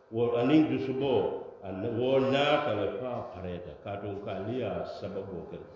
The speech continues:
A be ko kuo miŋ ye a loŋ ko a la naata baa ye, a be ko niŋ i ko moo ye ko butuŋ sila wo ye la kotota. Saayiŋ taa si ye pare. Kaatuŋ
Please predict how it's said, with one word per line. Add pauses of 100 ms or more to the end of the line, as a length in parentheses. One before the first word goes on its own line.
(140)
A
be
ko
kuo
miŋ
ye
a
loŋ
ko
a
la
naata
baa
ye, (460)
a
be
ko
niŋ
i
ko
moo
ye
ko
butuŋ
sila
wo
ye
la
kotota. (960)
Saayiŋ
taa
si
ye
pare. (1500)
Kaatuŋ